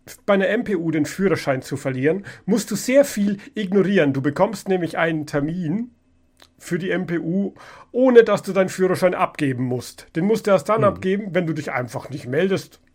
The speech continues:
Speaker 2: Ja, ja, du kriegst, du kriegst einen Zeitraum genannt.
Speaker 1: Mhm.
Speaker 2: Äh, in diesem Zeitraum musst du eine M P U absolvieren. Wenn du das nicht tust, ist dein Führerschein weg.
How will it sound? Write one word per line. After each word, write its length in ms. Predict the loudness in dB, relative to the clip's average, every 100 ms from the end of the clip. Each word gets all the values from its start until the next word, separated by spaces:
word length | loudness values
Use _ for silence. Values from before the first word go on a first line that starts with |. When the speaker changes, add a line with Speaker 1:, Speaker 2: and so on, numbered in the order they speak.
| _ _ _ _ _ _ _ _ _ _ _ _ -8
Speaker 2:
Ja, 100 | -6
ja, 100 | -6 -10
du 80 | -14
kriegst, 480 | -16 -8 -8 -8 -14
du 60 |
kriegst 200 | -10 -10 -10
einen 60 |
Zeitraum 560 | -6 -6 -6 -6 -6 -4
genannt. 480 | -4 -4 -6 -12 _ _ _
Speaker 1:
Mhm. 380 | -2 2 4 2
Speaker 2:
Äh, 460 | 0 -2 -2 -6 -10 -8
in 180 | -6 -4
diesem 240 | -6 -8
Zeitraum 600 | -6 -8 -6 -6 -6 -6
musst 340 | -8 -10 -8 -8
du 120 | -4
eine 260 | -4 -4
M 120 | -8 -8
P 140 | -10
U 200 | -6 -6
absolvieren. 880 | -4 -6 -6 -8 -8 -16 -8 -6 -8 -12 -20 -20 -20 _ _ _
Wenn 140 | -2 0
du 60 |
das 140 | 0 -2
nicht 200 | -8 -6
tust, 260 | -6 -6
ist 180 | -10 -6
dein 120 | -8
Führerschein 520 | -6 -8 -6 -6 -8
weg. 100 | -8